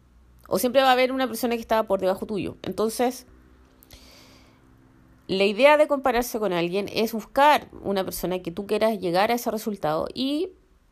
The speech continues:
ver qué está haciendo, qué herramienta está obteniendo, o sea, o sea, qué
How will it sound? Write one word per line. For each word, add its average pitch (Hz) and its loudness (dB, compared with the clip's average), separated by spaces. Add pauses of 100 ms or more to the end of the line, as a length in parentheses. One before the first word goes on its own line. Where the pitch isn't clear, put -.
(640)
ver 214 0 (500)
qué 190 0
está 196 0
haciendo, 202 -2
qué 175 -2
herramienta 196 -2
está - -4 (100)
obteniendo, 190 -4
o - -2
sea, - -12
o - -12
sea, - -4
qué 185 -6